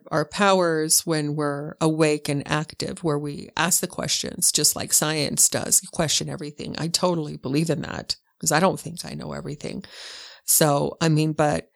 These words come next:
if we're living our passion or living our nature, we're happy.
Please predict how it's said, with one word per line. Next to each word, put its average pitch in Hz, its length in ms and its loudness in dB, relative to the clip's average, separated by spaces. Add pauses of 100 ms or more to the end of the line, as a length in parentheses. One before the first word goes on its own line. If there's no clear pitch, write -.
(420)
if 180 240 2
we're 160 420 4
living 185 340 2
our 160 140 6
passion 170 720 0
or 156 140 -4
living 160 320 -2
our 147 140 -10
nature, 160 800 -2 (240)
we're 170 100 6
happy. 147 480 -2